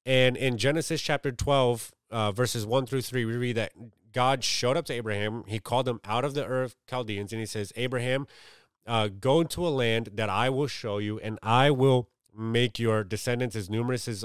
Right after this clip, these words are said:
uh, as the, uh, stars of the sky and of the sa-, and the sand of the earth.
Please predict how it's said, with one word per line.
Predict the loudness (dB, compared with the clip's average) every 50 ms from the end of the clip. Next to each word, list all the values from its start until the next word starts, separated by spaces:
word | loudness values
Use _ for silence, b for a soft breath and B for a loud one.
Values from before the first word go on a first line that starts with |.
| -10
uh, | -6 -6 -4 -4 -4
as | -6 -8 -6 -6
the, | -6 -6 -6 -6 B B B B B B B B -8
uh, | -4 -2 -2 -2 -4 -6 -10 _ _ _ _ _ _ _ _ _ _ _ _ _ _ _ _ _ _ _ _ _ _ _ _ _ _
stars | -10 -8 -4 0 2 4 4 4 2
of | 0 -2
the | -2
sky | -4 -4 -2 0 2 2 2 2
and | 0 -2
of | -4 -6
the | -8
sa-, | -10 -6 -4 -4 -4 -4 -4
and | -4 -4 -4 -2 -2
the | -4 -6
sand | -6 -6 -4 -2 0 0 -2 -2 -4
of | -6 -6 -4
the | -4 -4 -2
earth. | 0 2 2 2 2 0